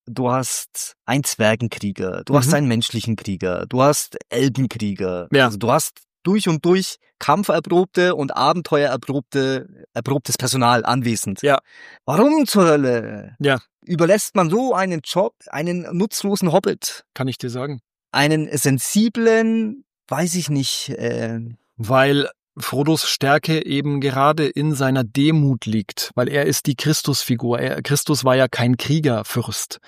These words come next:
Speaker 1: Was, ja, sehe ich so, weil was sich auch herauskristallisiert in dem Film ist, dass er der Einzige ist, der den Ring auch wirklich tragen kann. Alle anderen würden ja, äh,
Speaker 2: Daran
Speaker 1: der
Speaker 2: zerbrechen,
Speaker 1: Macht,
Speaker 2: der Macht
Speaker 1: das
Speaker 2: erliegen. Er ist
Speaker 1: genau.
Speaker 2: demütig.
Speaker 1: Genau.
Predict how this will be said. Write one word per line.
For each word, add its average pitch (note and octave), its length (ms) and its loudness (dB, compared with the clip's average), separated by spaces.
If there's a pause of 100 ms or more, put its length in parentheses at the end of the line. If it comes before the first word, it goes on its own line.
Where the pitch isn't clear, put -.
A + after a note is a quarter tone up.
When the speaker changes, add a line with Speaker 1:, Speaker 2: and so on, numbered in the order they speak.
Speaker 1:
Was, A#2 500 0
ja, F#3+ 480 0 (200)
sehe C#3+ 380 0
ich - 160 -4
so, A#3+ 340 0
weil D#3+ 400 4
was D3+ 200 0
sich F#3 140 0
auch E3+ 100 4
herauskristallisiert D#3 840 0
in D3+ 80 0
dem C#3+ 100 0
Film D#3+ 160 0
ist, - 140 -2
dass D3+ 160 0
er D#3 260 2
der D3+ 120 4
Einzige D#3+ 380 -2
ist, E3+ 200 -4
der D3+ 80 4
den D3+ 200 -2 (180)
Ring E3+ 260 2
auch A#2+ 220 -2
wirklich D#3+ 480 -2 (100)
tragen C#3+ 380 -4
kann. G2+ 400 -8
Alle B2+ 220 0
anderen D#3+ 380 2
würden E3 240 0
ja, D3+ 200 4
äh, B2+ 300 -6
Speaker 2:
Daran A2+ 220 -4
Speaker 1:
der C3 120 0
Speaker 2:
zerbrechen, C3 480 0 (180)
Speaker 1:
Macht, - 100 -16
Speaker 2:
der B2+ 80 -6
Macht C#3 200 -2
Speaker 1:
das D3 60 2
Speaker 2:
erliegen. C3 340 -2
Er C#3+ 140 -2
ist D3+ 120 0
Speaker 1:
genau. D#3+ 260 2
Speaker 2:
demütig. D3+ 720 2
Speaker 1:
Genau. C3 300 2